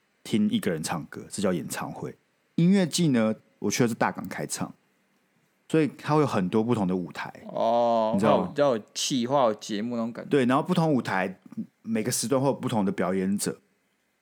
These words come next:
Speaker 1: 然后它就是个很大的，整个码头都是这个音乐季，然后会为期两天。然后那，
Speaker 2: 哎，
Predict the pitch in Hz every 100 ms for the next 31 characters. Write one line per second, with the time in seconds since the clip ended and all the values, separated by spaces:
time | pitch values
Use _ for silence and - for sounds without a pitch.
0 | _ _ _ - 113 117 127 139 131 123
1 | 107 87 117 104 95 101 101 107 80 -
2 | 92 98 104 107 120 104 101 95 101 95
3 | 78 - 87 87 104 120 113 107 104 -
4 | 98 82 - - - 95 _ _ _ _
5 | _ _ _ _ _ - 120 156